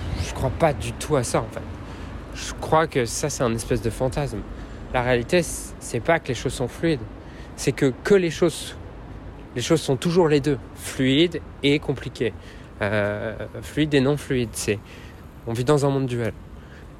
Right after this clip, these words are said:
C'est plutôt quelle est ma perception de ça. Puisqu'hier, je lisais un article encore qui disait que chaque émotion qu'on a est basée sur un jugement de valeur, un jugement de valeur, donc une perception autour de est-ce que ça nourrit nos valeurs les plus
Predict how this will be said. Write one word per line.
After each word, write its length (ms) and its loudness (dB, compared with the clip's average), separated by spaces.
C'est 180 2
plutôt 460 6
quelle 200 6
est 80 2
ma 140 2
perception 840 2
de 40 -2
ça. 240 0
Puisqu'hier, 400 2
je 120 0
lisais 120 2
un 120 6
article 340 2
encore 240 2
qui 100 -8
disait 200 2
que 200 4
chaque 300 4
émotion 360 4
qu'on 200 2
a 220 4
est 40 -2
basée 260 6
sur 180 0
un 100 4
jugement 460 4
de 100 2
valeur, 520 4
un 80 2
jugement 500 4
de 80 4
valeur, 340 4
donc 180 -2
une 120 0
perception 760 2
autour 300 4
de 140 2
est-ce 180 0
que 80 2
ça 140 -2
nourrit 260 4
nos 140 4
valeurs 260 6
les 80 2
plus 220 -2